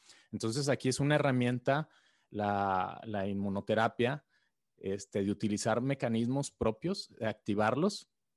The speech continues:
para generar regresión tumorales. Y esto ya se venía trabajando en modelos mu-, murinos desde hace mucho tiempo, pero como dices, o sea, dio el, dio el brinco a la clínica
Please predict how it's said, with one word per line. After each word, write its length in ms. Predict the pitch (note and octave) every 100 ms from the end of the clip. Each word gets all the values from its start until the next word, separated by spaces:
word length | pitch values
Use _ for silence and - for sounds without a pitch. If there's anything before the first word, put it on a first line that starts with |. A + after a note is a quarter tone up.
| _ _ _ _ _ -
para 420 | - A2+ A#2 B2 - -
generar 420 | - B2 A2+ G#2 G#2
regresión 540 | B2 A2 G2+ G#2 G2+
tumorales. 600 | A2 G#2 G#2+ F2 F#2+ -
Y 60 | A2+
esto 180 | A2+ D3
ya 160 | C#3
se 140 | C3 D#3
venía 580 | C#3+ B2+ B2+ C3+ C#3 - _ _ _
trabajando 720 | B2 A#2 G#2+ C3+ A#2 B2+ C3+
en 120 | C3
modelos 720 | A#2 A2 A2+ A#2+ B2+ B2 -
mu-, 200 | A#2+ G#2+
murinos 600 | A2 G#2+ G#2+ B2+ C#3+ C#3
desde 220 | A2+ G2+ A2
hace 160 | -
mucho 280 | C#3+ C#3+ C#3
tiempo, 500 | - B2 C#3 D#3 F#3+ - - _ _ _ _
pero 200 | A#2 A2+
como 240 | A2+ A2 G#2+
dices, 400 | D3+ - D3+ -
o 80 |
sea, 380 | A2 A2+ G#2 G2+
dio 340 | G2+ G#2+ G#2+ B2+
el, 480 | C#3+ C#3 A#2 G2+ -
dio 260 | - G#2 G#2+
el 80 |
brinco 600 | B2 C3+ C#3 E3 F3+ F#3+ - _ _
a 100 | G#2+
la 160 | G#2
clínica 600 | - A#2 C#3+ E3 G3+ A#3